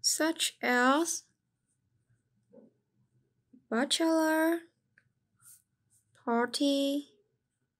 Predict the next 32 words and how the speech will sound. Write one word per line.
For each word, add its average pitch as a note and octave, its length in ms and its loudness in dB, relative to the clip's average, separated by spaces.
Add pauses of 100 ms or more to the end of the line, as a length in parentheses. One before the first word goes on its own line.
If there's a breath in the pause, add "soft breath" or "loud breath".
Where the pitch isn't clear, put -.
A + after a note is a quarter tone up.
(960)
và B3 220 -2
một G#3+ 200 0
số G#3+ 200 -2
bộ B3+ 200 2
phim A#3+ 220 -4
khác D#4 320 -2 (100)
cô B3 200 -2
không A#3+ 320 -4
tiện B3+ 280 -4
kể G3+ 200 -8
tên A#3 180 0
ở G3+ 120 -4
đây. A#3 360 -2 (2250)
Ở A3+ 200 -4
trong C#4 220 -2
bài B3 140 2
nghe B3+ 300 4
thì A3 200 0
bố G3+ 220 -2
của C4 100 -4
bạn A#3 180 -2
Nick - 320 -4
có G#3+ 140 -4
nói G3 200 -2
đến G3+ 320 -2
một B3+ 220 2
cái G#3 180 -8
tên A#3+ 160 -2
khác D4+ 280 -6
đúng G#3+ 120 -6
không B3 220 -4
nào? G3+ 240 0